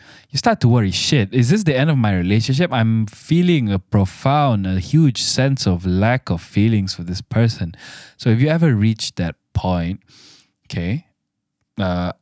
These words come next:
I would just encourage you to just wait a few hours and then see how you feel later, because I guarantee you that, especially when you're busy, looking at your wom-, woman's face might anger you. <laughs> It's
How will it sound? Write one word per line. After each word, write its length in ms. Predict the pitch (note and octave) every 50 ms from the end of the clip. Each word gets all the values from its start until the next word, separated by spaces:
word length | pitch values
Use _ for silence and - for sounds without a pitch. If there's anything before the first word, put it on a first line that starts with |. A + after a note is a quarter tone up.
| _ _ _
I 120 | A2 A2 A2+
would 180 | A#2+ B2+ A#2+
just 180 | B2+ C#3+ - -
encourage 560 | D3 C3 - - A#2 A2+ A#2+ C3 C#3 C3 B2
you 140 | D3 F3 F#3
to 120 | - -
just 320 | A2 G2+ A#2 B2 A#2+ - -
wait 460 | G#2 F#2+ F#2 G2+ G#2 B2 C#3+ - -
a 120 | - G#2+ F#2+
few 520 | - - - - C3+ F3+ A3+ A#3 F#3+ - _ _
hours 580 | B2+ C#3 E3 F3 F3+ D#3 C3 G#2+ G2+ G2 - -
and 140 | B2 A#2+ C3
then 120 | D3 E3
see 300 | D3+ - - - F3+ F3
how 160 | D#3 C#3+ D3
you 180 | D#3 E3 D3+ B2+
feel 300 | A2+ - - C3+ C3+ B2+
later, 460 | A#2 G#2 G2 G2+ G#2 G#2 - D#3 D#3
because 260 | D3 D#3 - F3 D#3
I 140 | D3+ C#3 E3
guarantee 540 | D#3 D#3+ F3+ F#3+ G3 G3 F#3+ - - F#3+ F#3+
you 200 | F#3+ F3 E3 D3+
that, 420 | C3+ A2 G2+ A#2 A#2 A2+ A#2 - - - - - - - - - _
especially 960 | B2 A#2 - - - _ _ - F3 G3 G#3 G3+ - - - G#3 G#3 G3+ G3+
when 240 | G3 F3+ F3+ F#3 F#3
you're 160 | F3+ F3+ F3
busy, 520 | D#3 D3 D3 F3 G3 E3 C3 A2+ E2+ D2 - _ _ _ _ _ _ _ _ _ _
looking 320 | C#3+ C#3+ - - E3 E3 E3+
at 100 | D#3+ C3+
your 160 | A#2 A#2 A#2+
wom-, 380 | A#2+ B2+ B2+ D3 D3 D3+ D3+ -
woman's 420 | C#3 C3 C#3+ D3 D3+ C3 B2 -
face 360 | - - C#3 C#3+ D3 C#3 -
might 240 | C3+ C3 A#2+ C3+ C3+ -
anger 360 | B2+ A2+ B2 C3 C3 B2 B2
you. 240 | A#2 A2+ A2 G#2 A2
<laughs> 20 |
It's 220 | B2+ D3 - -